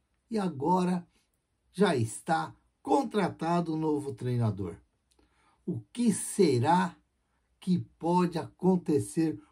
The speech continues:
com o Santos neste restante de temporada, que só sobra o Campeonato Brasileiro pro Santos? E temos que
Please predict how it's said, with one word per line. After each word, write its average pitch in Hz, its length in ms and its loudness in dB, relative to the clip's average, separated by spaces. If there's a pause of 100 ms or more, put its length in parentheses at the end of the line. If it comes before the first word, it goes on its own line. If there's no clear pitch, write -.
(160)
com 143 280 -4
o 113 40 0
Santos 127 680 -4 (340)
neste 127 380 -4
restante 180 760 2
de 175 140 0
temporada, 151 880 -2 (300)
que 185 140 -2
só 175 240 0
sobra 175 680 2 (260)
o 117 120 -6 (120)
Campeonato 220 800 2
Brasileiro 165 720 4
pro 147 180 -4
Santos? 117 520 -6 (260)
E 131 100 -4
temos 151 500 2
que - 220 -8